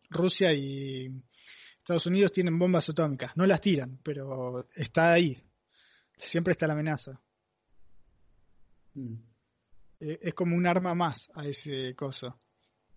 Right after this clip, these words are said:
Speaker 1: Y se lo tienen o no lo tienen ya es irrisorio. Ya se confirmó que la compra la hicieron, ¿viste? Entonces todos van a pensar. También les puede jugar
Speaker 2: Sí.
Speaker 1: en contra, porque si empiezan a morir gente de manera sospechosa, todos van a apuntar a Estados Unidos.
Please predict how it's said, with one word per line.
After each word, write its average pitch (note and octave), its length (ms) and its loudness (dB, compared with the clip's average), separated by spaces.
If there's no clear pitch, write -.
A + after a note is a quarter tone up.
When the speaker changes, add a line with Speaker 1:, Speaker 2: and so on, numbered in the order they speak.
Speaker 1:
Y E3+ 160 -6
se D3+ 220 -2
lo C#3+ 120 2
tienen G3 280 6
o F3 80 6
no F3+ 80 6
lo F3 120 6
tienen G3 240 2
ya D#3 320 4
es D3 180 0
irrisorio. C#3+ 580 0
Ya E3+ 280 2
se D3 280 -2
confirmó D#3 500 -2
que F3+ 100 0
la D3 100 0
compra E3 260 0
la C#3 80 -4
hicieron, C3+ 400 -2
¿viste? C#3+ 240 -4
Entonces D3 420 0
todos E3 200 6
van D#3 140 4
a C#3 60 -4
pensar. C#3+ 320 -6
También G3 260 6
les A3 80 8
puede G3 160 6
jugar E3 220 0
Speaker 2:
Sí. D#3 40 4
Speaker 1:
en D#3 60 -6
contra, D#3 320 0
porque D3 400 -10
si D3+ 260 -8
empiezan F3+ 460 0
a D#3+ 80 0
morir E3 280 -2
gente G3 320 0
de D#3+ 140 4
manera F3 340 0
sospechosa, D3+ 1000 0
todos F3 200 4
van E3 180 2
a - 40 2
apuntar D#3 320 0
a D3+ 40 2
Estados D3 320 -2
Unidos. D3 380 -2